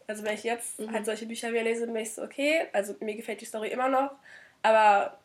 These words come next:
Speaker 2: Also ich muss auch
Speaker 1: da
Speaker 2: sagen,
Speaker 1: hätte
Speaker 2: dass
Speaker 1: auch
Speaker 2: die
Speaker 1: mehr
Speaker 2: Götter
Speaker 1: sein
Speaker 2: müssen
Speaker 1: können.
Speaker 2: sterben mich so ein bisschen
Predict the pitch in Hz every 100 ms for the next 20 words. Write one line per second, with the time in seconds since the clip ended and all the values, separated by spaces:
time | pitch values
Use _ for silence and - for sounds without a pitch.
0 | - 220 226 262 240 240 233 226 220 214
1 | 226 226 214 208 196 226 220 214 208 208
2 | 214 214 214 - 208 208 - 247 226 214
3 | 214